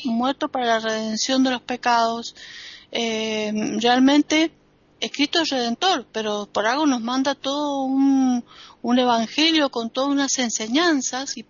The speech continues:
y conceptos que hay ahí implícitos para que nosotros tengamos una forma de vida y una conducta y un orden.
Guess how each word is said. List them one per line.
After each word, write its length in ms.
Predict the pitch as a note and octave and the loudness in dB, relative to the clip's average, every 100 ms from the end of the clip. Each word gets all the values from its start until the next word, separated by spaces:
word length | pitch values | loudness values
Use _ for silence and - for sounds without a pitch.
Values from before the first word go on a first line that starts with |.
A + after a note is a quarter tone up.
| _ | _
y 240 | A#3 G3+ | -18 -16
conceptos 880 | G3+ G#3 G3+ D#4 E4 - - C4 - - - - _ | -16 -14 -6 -4 -4 -6 -16 -14 -14 -18 -20 -20 _
que 60 | A#3+ | -8
hay 120 | A#3+ | -4
ahí 240 | A#3 C4 | -4 -2
implícitos 640 | C4 D4+ D#4+ - D4 D#4 | -2 -2 -4 -4 -6 -8
para 260 | - B3+ A3+ | -6 -6 -6
que 100 | A#3 | -8
nosotros 480 | A3 - C4+ G3 F#3+ | -8 -6 -6 -6 -4
tengamos 480 | B3 B3 C4 C4 C4 | -2 2 2 0 0
una 240 | B3+ A#3+ | 2 0
forma 380 | - D#4+ F4+ D#4+ | 0 -2 2 2
de 120 | C#4+ | 2
vida 220 | C4+ C#4 | 0 0
y 80 | C4 | 0
una 180 | B3+ C4 | 0 0
conducta 460 | B3+ B3+ C#4 - | 2 2 2 0
y 120 | D4 C4+ | 2 6
un 140 | C4+ | 6
orden. 520 | F#4+ F#4 B3+ G#3 G3 | 6 4 0 -6 -8